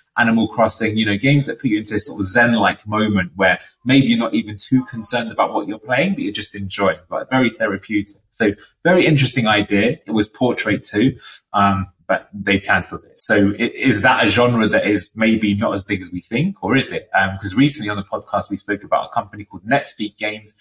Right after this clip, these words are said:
who raised twelve million for their game Sunshine Days, which is also a very sort of chillaxy type game, uh, sort of very Animal Crossing. So some people are definitely believers in it. I think next thing that's kind of interesting to talk about is, I guess from a company standpoint, like,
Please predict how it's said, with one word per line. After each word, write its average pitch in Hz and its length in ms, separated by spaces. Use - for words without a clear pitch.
who 104 80
raised 104 240
twelve 120 280
million 104 300
for 104 140
their 98 100
game 104 220
Sunshine 101 580
Days, 95 340
which 85 140
is 95 100
also 101 380
a 87 60
very 98 260
sort - 220
of - 40
chillaxy - 640
type - 280
game, 95 340
uh, 90 200
sort 92 200
of 92 40
very 98 180
Animal 92 280
Crossing. - 380
So - 120
some 143 240
people 101 300
are 90 40
definitely 92 440
believers 90 420
in - 140
it. - 60
I - 380
think 143 160
next 180 240
thing 147 100
that's 113 160
kind 123 220
of - 60
interesting 110 360
to 101 120
talk 113 240
about - 320
is, 95 200
I 117 80
guess 135 240
from 127 120
a 110 60
company 131 400
standpoint, 90 640
like, 101 220